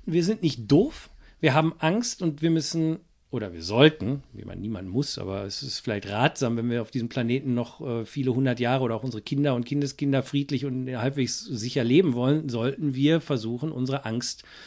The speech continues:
zu überwinden, zu akzeptieren, zu transzendieren.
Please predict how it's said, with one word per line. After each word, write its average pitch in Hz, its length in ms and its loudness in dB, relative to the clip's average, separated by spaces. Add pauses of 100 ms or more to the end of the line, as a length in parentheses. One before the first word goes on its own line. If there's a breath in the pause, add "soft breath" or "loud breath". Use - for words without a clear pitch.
(140 loud breath)
zu - 180 -6
überwinden, 147 680 0
zu 151 100 -6
akzeptieren, 139 580 -2
zu 160 120 -6
transzendieren. 131 880 -2